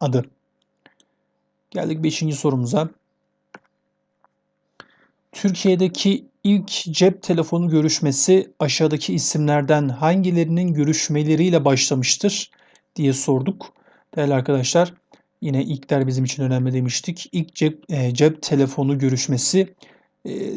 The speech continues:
Tansu Çiller ve Süleyman Demirel arasında,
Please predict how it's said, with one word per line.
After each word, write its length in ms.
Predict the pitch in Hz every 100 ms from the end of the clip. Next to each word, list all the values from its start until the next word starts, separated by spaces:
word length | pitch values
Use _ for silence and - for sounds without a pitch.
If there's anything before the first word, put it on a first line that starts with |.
| 175 170 _
Tansu 400 | - 135 131 151
Çiller 460 | 127 - 139 139 147
ve 80 | 160
Süleyman 560 | - 139 131 147 156
Demirel 460 | 131 131 151 151 135
arasında, 680 | 147 131 - 131 123 165 196